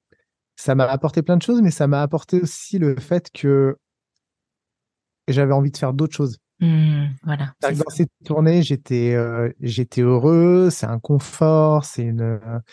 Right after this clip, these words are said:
Speaker 1: c'est une reconnaissance. Donc, c'était plein de choses qui sont importantes, dans, en plus dans la construction d'un, d'un jeune homme de, de trente ans. Euh, c'est cool de, de voyager partout dans le monde, de gagner de l'argent et puis
Speaker 2: Mais
Speaker 1: d'être,
Speaker 2: oui.
Speaker 1: d'avoir une reconnaissance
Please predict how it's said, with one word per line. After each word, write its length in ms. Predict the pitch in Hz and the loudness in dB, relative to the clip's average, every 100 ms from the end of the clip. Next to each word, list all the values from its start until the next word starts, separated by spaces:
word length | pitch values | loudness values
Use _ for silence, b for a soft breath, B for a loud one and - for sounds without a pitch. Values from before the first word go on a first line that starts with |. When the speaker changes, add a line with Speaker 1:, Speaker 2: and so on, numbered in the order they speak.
| B B | B B
Speaker 1:
c'est 160 | - 123 | -4 0
une 80 | |
reconnaissance. 960 | 117 123 135 135 131 147 147 156 - - | 0 0 -2 0 0 0 0 0 -8 -12
Donc, 140 | 127 113 | -10 -8
c'était 340 | - - 120 - - | -12 -6 -6 -4 2
plein 140 | 170 | 4
de 60 | 165 | 4
choses 220 | 180 170 | 2 0
qui 100 | - | -4
sont 140 | - | 0
importantes, 580 | 131 131 - 151 143 - - | 0 0 0 0 0 -6 -8
dans, 180 | 120 | -4
en 40 | 117 | -4
plus 180 | - 123 | -2 -2
dans 120 | 120 | -2
la 100 | 117 | -2
construction 580 | 120 - - - 135 131 | -4 -4 -8 -6 0 2
d'un, 360 | 117 107 101 113 B B B _ - | 0 -2 -6 -10 B B B _ -4
d'un 180 | 113 113 | -2 0
jeune 220 | 123 127 | 2 2
homme 200 | 123 131 | 4 2
de, 200 | 117 107 | 2 0
de 120 | 110 | -4
trente 300 | - 123 113 | -2 -2 0
ans. 320 | 143 151 135 | 2 4 2
Euh, 180 | 123 101 120 b b b | 0 -6 -6 b b b
c'est 180 | - - | -12 -10
cool 300 | - 151 147 | -4 0 0
de, 380 | 139 123 120 117 | 2 2 2 0
de 100 | 117 | 0
voyager 380 | 120 127 127 123 | 0 2 2 0
partout 300 | - - - | -2 -8 -2
dans 100 | 127 | 0
le 60 | 123 | 2
monde, 220 | 143 147 | 2 2
de 80 | 123 | 2
gagner 180 | 120 113 _ | -2 -6 _
de 160 | 120 120 | -8 -6
l'argent 540 | 120 117 131 139 147 | -4 -4 -2 0 0
et 160 | 156 120 | -2 -6
puis 220 | - - | -8 -4
Speaker 2:
Mais 80 | 120 | 0
Speaker 1:
d'être, 160 | 120 165 | 0 0
Speaker 2:
oui. 80 | 117 | 0
Speaker 1:
d'avoir 200 | 113 120 | 2 0
une 80 | 117 | 0
reconnaissance 800 | 117 - - - 135 120 - | -4 -12 -20 -6 -4 -4 -8